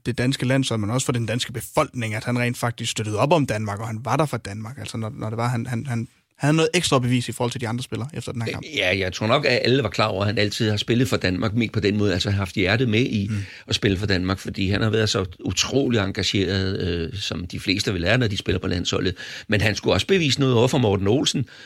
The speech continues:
Speaker 2: for Morten Olsen tog virkelig afstand fra det her, og, og svinede faktisk Christian Poulsen til bagefter.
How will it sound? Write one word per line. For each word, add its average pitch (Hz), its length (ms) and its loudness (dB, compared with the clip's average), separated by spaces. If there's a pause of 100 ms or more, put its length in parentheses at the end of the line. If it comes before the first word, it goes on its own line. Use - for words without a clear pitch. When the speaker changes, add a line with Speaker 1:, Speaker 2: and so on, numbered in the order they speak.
(100)
Speaker 2:
for - 100 -2
Morten 98 260 2
Olsen 143 380 0
tog 107 340 0
virkelig 147 320 2
afstand 104 420 0
fra - 120 -2
det 107 180 0
her, 104 220 2
og, 101 240 0 (400)
og 101 140 0
svinede 139 560 2
faktisk 101 400 0
Christian 98 280 0
Poulsen 104 440 2
til 120 160 2
bagefter. 110 560 2